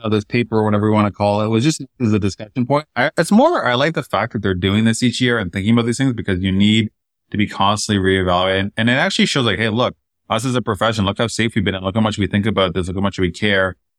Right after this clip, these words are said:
You know, we're putting these practices into place." So I think it makes our profession look good and also gives us food for thought to maybe think of what we can do to improve our own practice.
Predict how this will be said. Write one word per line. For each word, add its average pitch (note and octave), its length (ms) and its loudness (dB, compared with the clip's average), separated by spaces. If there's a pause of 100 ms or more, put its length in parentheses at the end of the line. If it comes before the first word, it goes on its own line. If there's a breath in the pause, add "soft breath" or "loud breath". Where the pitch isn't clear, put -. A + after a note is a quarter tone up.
(180)
You G2+ 80 -8
know, F#2+ 100 -2
we're F#2+ 100 0
putting A2+ 200 -2
these G2+ 120 -2
practices G2 400 -2
into F2+ 180 -2
place." G2 260 -2
So G2 80 0
I G#2 60 0
think D3 180 -2
it B2 120 -2
makes A#2 200 -2
our A2+ 80 0
profession G2 440 -2
look F#2 160 -2
good A#2+ 240 -2 (320)
and G#2+ 160 -2
also A#2+ 260 0
gives G#2 240 0
us G2 100 -2
food A#2 240 0
for G2+ 120 -4
thought G2+ 280 0
to - 80 -4
maybe G2+ 280 2
think G#2 260 -2
of G2 140 0
what G2+ 160 0
we G#2 100 0
can G2+ 140 -2
do G2 120 0
to F#2+ 60 -2
improve F2+ 300 -4
our F2 120 2
own F#2 140 -2
practice. E2 420 -4